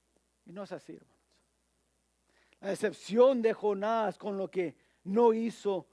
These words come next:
Dios me hace recordar un poco de Lucas capítulo quince. Es la historia del hijo pródigo. ¿Te acuerdas cuando regresó el hijo pródigo y el, el papá lo abrazó y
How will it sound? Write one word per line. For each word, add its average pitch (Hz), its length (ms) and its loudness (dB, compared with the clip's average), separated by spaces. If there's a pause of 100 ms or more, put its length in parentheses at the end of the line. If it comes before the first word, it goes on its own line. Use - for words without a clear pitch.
(140)
Dios 147 760 -8 (960)
me 185 120 -4
hace 202 160 2
recordar 208 440 0
un 202 140 -4
poco 214 440 2
de 165 280 -6 (220)
Lucas 202 440 -4
capítulo 196 540 -6
quince. 196 520 -12 (840)
Es 220 100 -10
la 240 100 2
historia 226 540 6
del 190 240 0
hijo 214 240 -4
pródigo. 233 540 0 (840)
¿Te 208 60 -2
acuerdas 262 400 6
cuando 226 220 -2 (100)
regresó 208 480 2
el 233 80 2
hijo 233 220 -2
pródigo 233 520 2
y 196 100 2
el, 151 220 -6 (220)
el 196 180 -2
papá 202 520 4
lo 226 160 4
abrazó 254 960 4
y 196 260 -6